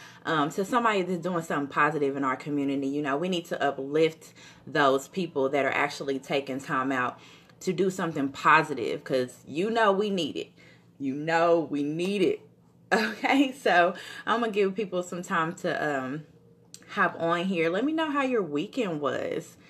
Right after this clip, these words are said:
um, what's going on with you guys, and also thank you for tuning in.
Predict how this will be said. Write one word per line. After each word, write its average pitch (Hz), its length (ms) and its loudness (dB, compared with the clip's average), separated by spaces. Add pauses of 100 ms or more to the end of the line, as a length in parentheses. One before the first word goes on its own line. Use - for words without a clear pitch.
(240)
um, 151 220 -2
what's 190 180 0
going 151 280 0
on 139 240 2
with 139 200 -2
you 143 60 -6
guys, - 500 -4
and 143 220 -2
also 147 380 2
thank 147 260 -4
you 165 60 -4
for 135 180 -8
tuning 135 380 -4
in. 139 360 -6